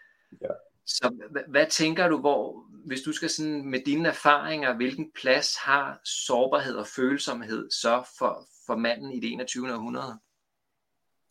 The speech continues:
Speaker 1: Jamen, det er da super vigtigt. Altså, altså, som du selv, for, for selv får beskrevet, altså, der har, vi har jo nok i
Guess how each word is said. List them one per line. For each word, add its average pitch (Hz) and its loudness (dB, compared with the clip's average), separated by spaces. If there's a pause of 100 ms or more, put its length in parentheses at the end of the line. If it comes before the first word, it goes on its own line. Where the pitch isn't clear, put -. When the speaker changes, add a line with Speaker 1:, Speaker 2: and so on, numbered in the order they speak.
(340)
Speaker 1:
Jamen, 85 -2
det 98 4
er 95 6
da 98 10
super 107 6
vigtigt. 101 4
Altså, 92 4
altså, 95 2
som 92 2
du 90 -2
selv, 101 -2
for, - -12
for 95 6
selv - 2
får 107 2
beskrevet, 98 8
altså, 95 4
der 90 4
har, 90 0
vi 92 -2
har 90 0
jo 90 4
nok 98 4
i 95 0